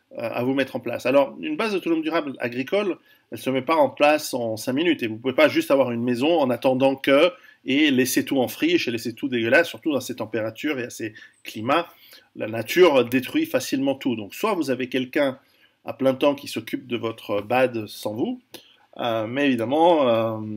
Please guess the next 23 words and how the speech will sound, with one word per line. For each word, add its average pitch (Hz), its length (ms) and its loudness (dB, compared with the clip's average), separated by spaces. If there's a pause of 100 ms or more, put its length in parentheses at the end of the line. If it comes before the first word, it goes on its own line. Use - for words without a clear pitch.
(920)
euh, - 400 -10
vous, 120 120 -10 (220)
vous 120 80 -6
n'êtes 127 220 -2
pas 160 120 6
à 156 60 4
ce 151 120 -4
moment-là 135 280 2
familiarisé 135 840 0
avec, 123 340 -2
euh, 113 100 -6
les 110 240 -6
outils, 165 320 -2
avec 131 200 -4
les 113 80 -6
compétences 143 640 -6 (520)
pour 139 200 -6
faire, 139 280 6
euh, 110 80 0
fonctionner 127 480 -6
votre, 120 340 -6
votre 120 260 -8
ferme. - 260 -10